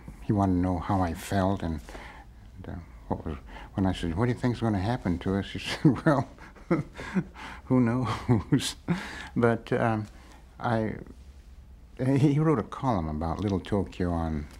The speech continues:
on that day, and, um, I remember, uh, being approached by two gentlemen from the Federal Bureau of Investigation who, uh,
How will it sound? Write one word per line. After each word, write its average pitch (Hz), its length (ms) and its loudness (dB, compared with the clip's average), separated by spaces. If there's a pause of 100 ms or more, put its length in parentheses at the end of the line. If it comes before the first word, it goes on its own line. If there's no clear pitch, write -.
(120)
on 82 140 -4
that 80 240 -4
day, 90 280 -2 (600)
and, 98 400 0
um, 95 260 -2 (1040)
I 120 60 4
remember, 117 760 2
uh, 101 220 0 (840)
being 104 420 2 (560)
approached 110 480 0
by 98 140 2
two 123 240 0
gentlemen 87 600 0 (120)
from 92 180 2
the 80 120 -2
Federal 104 260 0
Bureau 95 220 2
of 87 80 2
Investigation 90 920 -2 (760)
who, 95 300 4
uh, 80 300 0